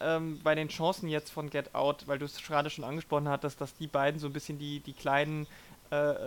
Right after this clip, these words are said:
äh, sind, die gegen die Großen, äh, antreten müssen.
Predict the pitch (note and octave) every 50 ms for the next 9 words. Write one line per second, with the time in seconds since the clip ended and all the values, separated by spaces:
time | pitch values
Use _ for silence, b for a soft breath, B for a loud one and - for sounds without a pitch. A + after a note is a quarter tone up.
0 | C#3+ C#3+ C#3+ C#3+ D3 C#3+ D3+ D3+ D3+ - - - D3+ C#3 - D3 D3 C#3+ C#3+ C#3
1 | C#3 C3 C#3+ D3+ E3 G3+ G3 - D#3 C#3 C3+ C3+ - - - C3+ C#3 C#3 - -
2 | C3 C#3 - - D3+ D3 C#3+ - D3 D3 D3+ D3 - E3+ E3+